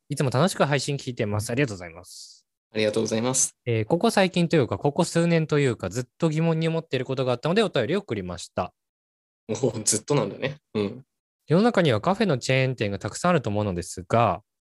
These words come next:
Speaker 2: はい。
Speaker 1: 私はそこに一人で行って、勉強とか仕事をしている人が、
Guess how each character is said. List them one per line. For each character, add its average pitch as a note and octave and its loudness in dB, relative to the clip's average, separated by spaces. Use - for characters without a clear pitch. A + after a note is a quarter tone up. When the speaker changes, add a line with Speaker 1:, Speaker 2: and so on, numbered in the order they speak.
Speaker 2:
は C3+ 4
い。 - -2
Speaker 1:
私 F#3 2
は G3+ 4
そ - -4
こ G#3+ 2
に A3 4
一 - -2
人 B3 0
で B2+ 0
行 G2 -6
っ - -20
て、 A#2 0
勉 G3 0
強 A3 4
と G#3 -2
か C3 0
仕 - -2
事 D3+ 0
を D#3 2
し - -10
て D#3 -2
い - -6
る D3+ -2
人 C#3 -4
が、 G2 0